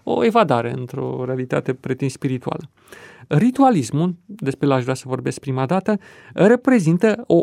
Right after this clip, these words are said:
abordare în care accentul este pus pe formă, pe ritual, pe ceremonii, pe cadrul religios de manifestare, până acolo încât se pierde substratul spiritual autentic.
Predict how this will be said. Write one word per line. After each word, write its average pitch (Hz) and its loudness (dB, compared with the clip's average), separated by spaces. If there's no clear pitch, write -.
abordare 190 2
în 180 6
care 180 2
accentul 196 0
este 185 0
pus 269 4
pe 302 4
formă, 139 2
pe - 2
ritual, 214 2
pe 269 2
ceremonii, 269 4
pe 160 2
cadrul 180 2
religios 208 4
de 156 2
manifestare, 139 -2
până 269 6
acolo 233 4
încât 220 2
se 175 4
pierde 254 4
substratul 226 0
spiritual 175 -2
autentic. 214 -4